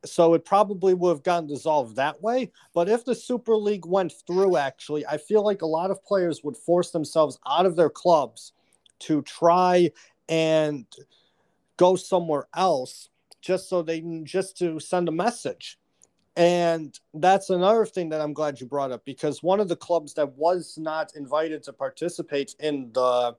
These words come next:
Super League, uh, Paris Saint-, Paris Saint-Germain, P S G, uh, in the French league, uh, for anybody that doesn't follow European soccer,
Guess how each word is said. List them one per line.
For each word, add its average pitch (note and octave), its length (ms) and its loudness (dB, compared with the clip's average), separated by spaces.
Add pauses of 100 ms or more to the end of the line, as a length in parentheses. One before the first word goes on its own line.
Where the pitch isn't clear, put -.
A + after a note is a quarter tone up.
(480)
Super C#3+ 460 0
League, C#3 380 -2 (320)
uh, C3+ 240 6 (240)
Paris D#3+ 360 2
Saint-, D3+ 300 -2
Paris D#3+ 320 -4
Saint-Germain, D3+ 760 -2
P E3+ 160 -2
S C#3+ 180 0
G, D#3 460 -2 (200)
uh, B2+ 180 -4
in C#3+ 80 -10
the B2 60 -6
French E3+ 360 2
league, C#3 320 -4
uh, B2 280 0
for B2+ 260 -2
anybody B2+ 400 -2
that A#2 240 -4
doesn't A#2+ 480 -6
follow A#2+ 540 2
European A#2+ 420 -2
soccer, D3 500 0